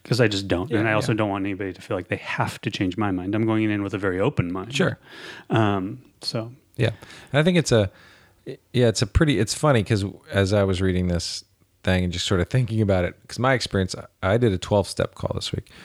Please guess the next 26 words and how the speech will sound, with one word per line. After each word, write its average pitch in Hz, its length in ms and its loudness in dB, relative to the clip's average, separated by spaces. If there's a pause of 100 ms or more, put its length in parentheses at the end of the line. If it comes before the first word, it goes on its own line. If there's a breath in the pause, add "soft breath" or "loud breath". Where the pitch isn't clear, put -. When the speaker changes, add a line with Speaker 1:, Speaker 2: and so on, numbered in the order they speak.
(100)
Speaker 1:
Yeah. 101 200 2 (320 loud breath)
Speaker 2:
And 104 100 2
so 107 100 2
just, 98 300 0 (200)
we'll 104 100 4
talk 98 240 2
about 80 180 -2
that 85 80 0
in 85 60 0
a 82 40 -4
sec. 92 160 -2
But 104 100 -2
the, 92 60 -4
Speaker 1:
Yeah. 120 60 2
Speaker 2:
one 139 100 2
of 110 80 2
the 98 60 4
experiences, 90 420 0
what 90 120 4
I, 90 340 0
I 87 40 0
called - 340 0
central 95 300 0
services 120 540 0
to - 100 -6
get 92 300 0